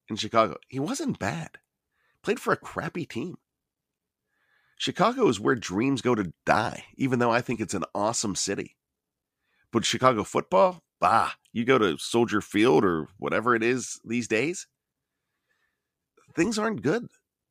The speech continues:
That is not a quality football team. Every once in a blue moon, it seems like every twenty years or so, they're decent.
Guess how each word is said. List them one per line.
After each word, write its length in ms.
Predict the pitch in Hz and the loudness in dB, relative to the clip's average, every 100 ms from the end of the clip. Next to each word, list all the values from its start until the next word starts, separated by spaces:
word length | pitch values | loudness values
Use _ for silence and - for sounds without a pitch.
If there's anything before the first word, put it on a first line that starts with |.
| _ _ _ - | _ _ _ -8
That 140 | 160 | -4
is 140 | 175 120 | -2 -2
not 340 | 113 160 208 - | -2 -2 -6 -8
a 180 | - 170 - _ - | -8 -8 -12 _ -8
quality 340 | - 104 147 | -2 0 -2
football 400 | - 233 240 170 | -2 -6 -4 -8
team. 260 | - 87 - _ _ _ _ _ - _ | -8 -12 -14 _ _ _ _ _ -20 _
Every 280 | 113 143 175 | 0 2 2
once 360 | 160 131 143 - | 2 2 2 2
in 80 | 147 | 2
a 40 | |
blue 320 | 127 95 123 | 2 4 4
moon, 400 | 123 69 - 117 _ _ _ _ _ _ _ _ _ _ - | 4 0 -4 -14 _ _ _ _ _ _ _ _ _ _ -14
it 80 | - | -6
seems 200 | 127 113 | -4 -2
like 160 | - - | -4 -2
every 260 | 117 113 123 | 0 0 -2
twenty 420 | - - 113 127 | -4 -2 0 0
years 380 | 123 107 92 87 | 0 0 0 -4
or 80 | |
so, 380 | 76 85 80 131 _ _ _ _ _ _ _ _ _ _ - | -6 -4 -4 -4 _ _ _ _ _ _ _ _ _ _ 0
they're 120 | 127 | 0
decent. 360 | 127 190 - | 0 -4 -6